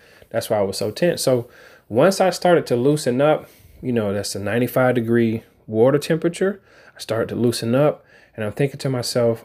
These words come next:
"Okay, now I can relax." So I finally start to relax. I'm probably no more than maybe seven minutes in. That's how intense it was. I'm about seven minutes in, ten minutes in. Um, and the only reason I can tell that is because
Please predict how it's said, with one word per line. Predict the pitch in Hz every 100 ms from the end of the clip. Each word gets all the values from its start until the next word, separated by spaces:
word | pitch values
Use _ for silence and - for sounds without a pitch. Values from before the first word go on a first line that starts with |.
| -
"Okay, | 117 120 95
now | 98 98 131
I | 123
can | 117 117
relax." | 107 104 107 - - - _ _ _ _
So | - 127 117 -
I | 123
finally | 117 - 156 185 190
start | 185 - 156 -
to | 143
relax. | 135 123 117 - - 117
I'm | 131
probably | - 151 127
no | 127
more | 127 123 120
than | 110 110
maybe | 120 120 113
seven | - 127 117 113
minutes | 104 98 -
in. | 110
That's | 101 -
how | 123
intense | 101 98 120 90 90
it |
was. | 92 78 62 - _ - - - - -
I'm | 117
about | 113 101
seven | - 147 143
minutes | 135 127 117 120
in, | 117
ten | 113 139 127
minutes | 117 110 110
in. | 107 104 104 _ _ _ _ _
Um, | - 110 107
and | 120
the | 135
only | 180 208
reason | 214 185 165
I |
can | 160 135
tell | - 151 131
that | 127 120
is | 117
because | 120 113 127 117 113